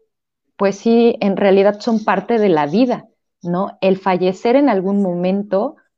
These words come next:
o el que fallezca algún ser querido en algún momento son grandes temores que las personas lo tenemos en el tres. Mi pregunta es, si, bueno, en, en, por un lado, si hay una diferencia entre cómo se educa a las personas en China,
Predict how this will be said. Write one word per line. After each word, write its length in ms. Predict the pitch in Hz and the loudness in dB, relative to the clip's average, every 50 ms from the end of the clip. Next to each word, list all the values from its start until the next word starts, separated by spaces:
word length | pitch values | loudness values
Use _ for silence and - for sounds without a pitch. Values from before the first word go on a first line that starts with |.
| _ _ _ | _ _ _
o 80 | 196 | -6
el 140 | 190 185 180 | -6 -6 -4
que 80 | - 202 | -6 -8
fallezca 480 | 196 - 190 185 220 220 220 - 262 | -4 -2 0 0 0 -2 -2 0 0
algún 240 | 247 247 226 226 233 | 2 2 2 0 -2
ser 260 | 214 - - 214 202 | -2 -2 -2 -2 -2
querido 320 | 208 - 208 196 196 202 208 | -2 -2 -2 0 2 2 2
en 100 | 208 196 | 0 0
algún 300 | 165 170 165 180 190 190 | -2 -4 -4 -2 -2 -2
momento 640 | 190 175 175 180 185 190 202 202 - 196 208 240 262 _ _ _ _ _ _ _ _ | -2 -4 -4 -4 -4 -4 -6 -6 -6 -6 -6 -6 -6 _ _ _ _ _ _ _ _
son 380 | _ - - 226 226 240 254 254 | _ -8 -4 -4 -2 0 0 2
grandes 460 | 240 240 233 226 220 233 247 247 - | 2 4 4 4 4 2 2 0 0
temores 480 | _ 240 233 226 202 190 190 208 202 208 | _ -2 0 2 2 2 2 0 -2 -6
que 140 | _ 220 196 | _ -2 -2
las 160 | 165 160 - | -2 -2 -2
personas 420 | _ 185 190 185 190 180 190 202 | _ -6 -6 -4 -6 -4 -4 -2
lo 140 | 208 190 175 | -2 -2 -4
tenemos 400 | - 175 165 170 180 196 202 208 | -4 -6 -6 -4 -4 -6 -6 -8
en 100 | 196 165 | -8 -8
el 160 | 160 156 151 | -8 -8 -6
tres. 340 | - 175 - - - _ _ _ _ _ _ _ _ _ _ _ _ _ | -6 -8 -8 -8 -12 _ _ _ _ _ _ _ _ _ _ _ _ _
Mi 120 | 208 233 | -4 -2
pregunta 580 | 226 233 226 233 240 247 - 285 285 269 254 254 | 2 2 4 4 4 4 4 4 4 6 6 4
es, 240 | 254 - - - _ _ _ _ _ _ _ _ _ | 2 0 -2 -20 _ _ _ _ _ _ _ _ _
si, 320 | _ _ _ _ 233 226 226 - _ _ _ _ - | _ _ _ _ -6 -6 -6 -8 _ _ _ _ 0
bueno, 200 | 220 220 208 214 | 2 4 4 4
en, 80 | 214 214 208 - | 2 2 -2 -6
en, 220 | - 208 214 214 208 | -2 -2 -2 0 2
por 140 | 226 233 | 2 4
un 120 | 254 285 294 | 6 6 6
lado, 320 | 277 254 240 240 262 269 | 6 6 6 4 4 2
si 140 | 262 - 269 | 2 2 2
hay 120 | 247 240 | 4 4
una 120 | 285 302 311 | 4 6 6
diferencia 800 | 302 269 - - 202 190 202 208 220 220 220 262 254 254 247 - - | 4 4 2 0 0 2 2 2 0 0 0 0 0 0 -2 -4 -4
entre 420 | 208 202 202 208 208 202 202 202 | -2 -2 -2 -2 -2 -2 -2 -2
cómo 240 | 202 - 240 254 294 | -2 -2 0 2 2
se 240 | 285 294 - 240 202 | 0 0 0 0 0
educa 300 | 190 185 214 214 208 247 | 2 0 -2 -2 0 0
a 60 | 226 | 0
las 180 | 214 185 165 - | 0 0 -4 -6
personas 480 | _ 175 165 175 190 202 220 214 - | _ -10 -8 -6 -6 -6 -6 -8 -8
en 200 | - 170 165 160 | -12 -12 -12 -12
China, 520 | 160 - - 208 202 208 208 214 262 269 | -12 -8 -6 -4 -2 -2 -2 -4 -8 -12